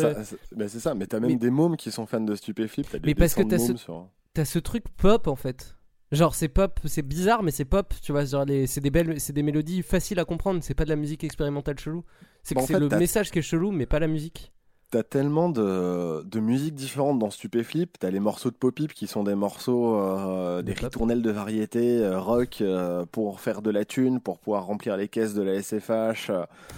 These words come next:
Speaker 1: Et donc du coup, euh, c'est les morceaux qui passent à la radio, et il faut faire des morceaux qui passent à la radio, il y a que Pop-Hip qui arrive à faire les morceaux qui passent à la radio, et donc du coup,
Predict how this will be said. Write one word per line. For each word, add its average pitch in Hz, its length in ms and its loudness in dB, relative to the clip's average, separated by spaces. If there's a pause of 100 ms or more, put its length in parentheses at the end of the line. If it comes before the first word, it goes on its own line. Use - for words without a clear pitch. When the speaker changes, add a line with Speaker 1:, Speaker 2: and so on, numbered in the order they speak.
(500)
Speaker 1:
Et 110 80 -2
donc 123 220 2
du 120 100 0
coup, 151 340 4
euh, 107 200 6
c'est 117 140 -2
les 110 100 2
morceaux 113 240 2
qui - 160 -8
passent 117 240 2
à 113 60 4
la 113 100 2
radio, 131 640 6
et 117 60 4
il 107 80 0
faut 120 100 -2
faire 120 160 2
des 113 100 2
morceaux 117 280 0
qui - 120 -8
passent 113 220 0
à 117 60 0
la 117 120 2
radio, 123 440 4
il - 20 4
y 113 60 4
a 107 80 0
que - 80 -6
Pop-Hip 123 340 -2
qui 127 140 -2
arrive 120 160 2
à 110 60 -2
faire 120 140 0
les 117 80 2
morceaux 113 280 -2
qui - 100 -14
passent 113 220 -2
à 120 40 2
la 113 140 2
radio, 123 320 4
et 87 100 -4
donc 113 160 0
du 123 80 -4
coup, 165 200 -2